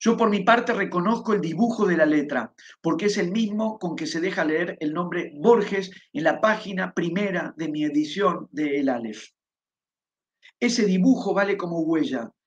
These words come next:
la huella del aquí y ahora, del acto de la escritura. Y es, al mismo tiempo,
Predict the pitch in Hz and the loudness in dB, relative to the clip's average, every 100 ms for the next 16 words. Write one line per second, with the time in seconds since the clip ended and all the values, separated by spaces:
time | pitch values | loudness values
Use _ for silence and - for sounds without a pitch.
0 | _ - 143 156 202 220 196 180 165 - | _ -8 -2 0 2 2 2 2 0 -2
1 | 147 147 196 180 175 202 175 135 120 - | -4 -4 -4 -2 0 2 2 0 -6 -12
2 | _ 151 160 180 180 170 151 147 147 143 | _ -2 0 -2 -4 -6 -6 -4 -6 -2
3 | 135 123 107 _ _ _ _ _ _ _ | 0 0 -4 _ _ _ _ _ _ _
4 | _ _ _ - 180 170 - - _ _ | _ _ _ 0 2 2 -2 -14 _ _
5 | - 143 160 160 151 220 214 170 147 135 | -2 -2 -2 -6 -4 -2 -2 -4 -8 -12